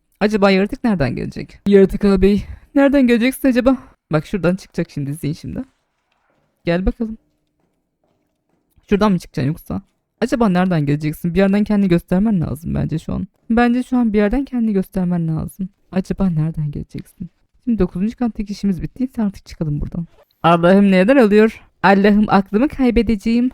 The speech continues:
Kapat şunu gidelim buradan. Stay yazıyor. Ne stay ya? Ne yapmam lazım oğlum? Buradaki işim bit-, bitmedi mi benim? O zaman buradan giderim ben de.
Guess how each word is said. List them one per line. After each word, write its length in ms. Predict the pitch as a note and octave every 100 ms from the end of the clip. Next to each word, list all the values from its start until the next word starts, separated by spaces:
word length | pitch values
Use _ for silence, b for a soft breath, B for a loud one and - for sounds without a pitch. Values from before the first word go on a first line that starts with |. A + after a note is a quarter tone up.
| _
Kapat 280 | F3 - A3+
şunu 220 | - C4
gidelim 360 | G3+ F3+ A#3 B3
buradan. 240 | G#3 A3+ -
Stay 280 | - - C4
yazıyor. 380 | D4 F3+ - F#3
Ne 60 | G#3+
stay 300 | - - -
ya? 140 | - G3 - -
Ne 60 |
yapmam 340 | G#3+ - D#4 B3
lazım 320 | A3 F#3+ F#3+
oğlum? 280 | B3 A3+ F3+
Buradaki 280 | F#3 F#3+ G3+
işim 220 | - G3+
bit-, 160 | G3
bitmedi 320 | A3 - A#3 E3
mi 120 | D3+
benim? 220 | - F#3+ - -
O 80 | E3
zaman 280 | F3 F#3
buradan 200 | F#3 C4+
giderim 300 | F3+ F3+ F3
ben 180 | F#3+
de. 60 | F3+